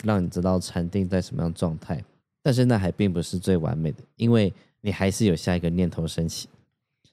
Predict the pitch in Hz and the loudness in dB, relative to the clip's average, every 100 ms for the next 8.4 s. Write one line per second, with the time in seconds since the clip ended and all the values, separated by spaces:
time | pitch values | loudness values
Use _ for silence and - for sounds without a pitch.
0 | _ _ - 90 - 123 110 101 127 123 | _ _ -4 -4 2 2 2 0 -2 2
1 | 117 110 101 90 - 127 - - _ - | 0 2 2 0 -6 -18 -20 -20 _ -2
2 | 95 87 87 160 156 170 156 123 - _ | 0 2 2 4 4 6 4 2 -4 _
3 | - 139 143 123 110 - 143 104 101 123 | 0 2 4 4 2 2 4 4 4 4
4 | 107 98 92 104 104 - 85 - 82 85 | 4 2 2 2 0 0 -2 -2 -2 0
5 | 87 98 101 113 107 110 151 135 101 - | 2 2 2 2 2 4 4 4 2 2
6 | 107 107 95 87 85 87 92 92 92 98 | 2 4 2 0 -4 -2 0 0 0 2
7 | 95 87 90 85 - _ _ _ _ _ | 0 0 0 0 -2 _ _ _ _ _
8 | _ _ 101 | _ _ -4